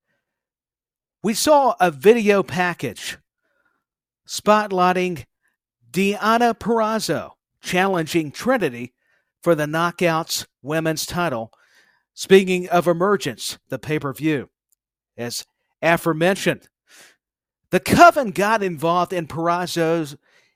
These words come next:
and Trinity's business. The Coven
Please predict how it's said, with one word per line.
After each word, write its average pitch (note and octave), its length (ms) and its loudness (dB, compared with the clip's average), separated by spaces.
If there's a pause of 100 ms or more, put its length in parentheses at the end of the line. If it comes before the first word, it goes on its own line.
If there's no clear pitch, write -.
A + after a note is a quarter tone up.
(140)
and F#3 160 0
Trinity's G#3+ 580 -2
business. E3 720 -6 (320)
The D3 80 -6
Coven G#3+ 560 2